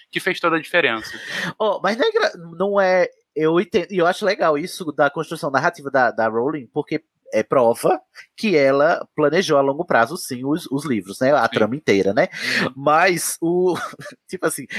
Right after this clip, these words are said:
Speaker 2: é engraçado pensar que até a-, até ali o Dumbledore estava agindo em função de que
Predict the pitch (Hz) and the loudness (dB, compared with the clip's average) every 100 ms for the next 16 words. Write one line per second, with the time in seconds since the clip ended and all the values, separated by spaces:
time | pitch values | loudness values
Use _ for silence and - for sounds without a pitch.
0 | - 170 175 175 185 156 - 180 - 160 | 0 0 2 2 2 -4 -4 -4 -2 -4
1 | - 160 - 175 214 208 175 151 - 175 | -2 -4 0 0 2 0 0 -2 0 0
2 | 226 170 151 196 226 151 165 156 165 185 | 2 0 0 0 -2 -2 -2 0 0 0
3 | 185 151 165 170 160 139 139 131 165 165 | 0 2 0 0 0 2 0 -4 -8 -6
4 | 151 - 180 - 170 160 151 - 143 165 | -6 -8 -4 -2 -2 -2 -4 0 2 2